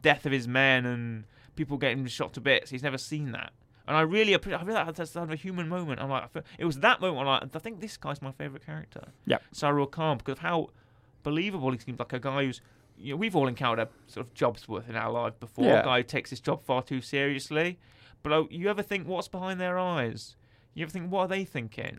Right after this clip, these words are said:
Speaker 1: Why do they do, why are they so devoted to it?"
Speaker 2: Yeah. But, I mean, <sighs> he is good. I do like him.
Speaker 1: Mm.
Speaker 2: It's one of them people that presumably at, near the end he's gonna maybe get a bit more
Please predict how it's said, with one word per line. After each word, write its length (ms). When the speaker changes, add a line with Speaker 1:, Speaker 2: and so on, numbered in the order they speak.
Speaker 1:
Why 240
do 80
they 140
do, 260
why 240
are 40
they 80
so 260
devoted 500
to 120
it?" 260
Speaker 2:
Yeah. 360
But, 120
I 40
mean, 320
<sighs> 160
he 140
is 120
good. 280
I 80
do 120
like 260
him. 220
Speaker 1:
Mm. 260
Speaker 2:
It's 180
one 120
of 40
them 80
people 200
that 160
presumably 520
at, 100
near 140
the 180
end 160
he's 120
gonna 180
maybe 260
get 160
a 40
bit 180
more 400